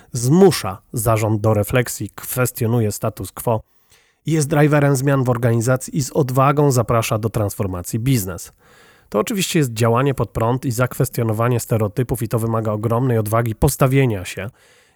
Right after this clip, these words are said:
Jednak nie było w historii lepszej szansy do tego, by włączyć zdrowy rozsądek i złapać byka za rogi. Po prostu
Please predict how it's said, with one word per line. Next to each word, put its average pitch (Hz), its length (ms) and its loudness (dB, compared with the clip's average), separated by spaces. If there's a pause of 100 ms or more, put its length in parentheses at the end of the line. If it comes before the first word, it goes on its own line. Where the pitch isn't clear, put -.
Jednak 139 260 -2
nie 156 100 4
było 170 280 4
w - 60 -4
historii 120 600 2 (800)
lepszej 147 540 2
szansy 123 640 0
do 127 160 -2
tego, 135 300 0
by 123 160 0
włączyć 113 600 0
zdrowy 113 340 2
rozsądek 123 720 -2
i 165 100 2
złapać 131 520 2
byka 123 460 2 (100)
za 113 200 0
rogi. 139 260 2
Po 185 100 0
prostu 175 500 2